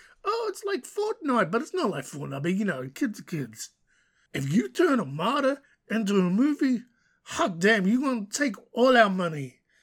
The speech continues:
because our kids will wanna see it, will wanna see it. It's just a great, great, wholesome story. Like, there's no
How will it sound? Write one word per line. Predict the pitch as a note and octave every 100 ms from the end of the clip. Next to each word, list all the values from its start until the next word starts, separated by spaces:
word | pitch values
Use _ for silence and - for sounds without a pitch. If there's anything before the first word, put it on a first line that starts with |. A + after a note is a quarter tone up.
| _
because | D#3 G3 A3
our | F#3+
kids | - C4 G#3
will | A3+ A3
wanna | A3+ A3+
see | - C#4+ B3+
it, | A#3 A#3+
will | A#3
wanna | A3 A3+ A3
see | G3+ B3 A3+
it. | B3
It's | G#3+ F#3+ -
just | - A3+ -
a | D#3+
great, | C#3 - F3+ G#3 C4 F#3+ F#3+ - - _ - - _ _ -
great, | F#3 A#3+ A#3+ G3+
wholesome | - - B3 G#3+ - F3+
story. | C#3+ - A3 G#3+ D#3+ C3 C3+ _ _ _ _ _ _ - -
Like, | C4 B3 -
there's | A#3 A#3
no | B3 C4+ C4 A#3+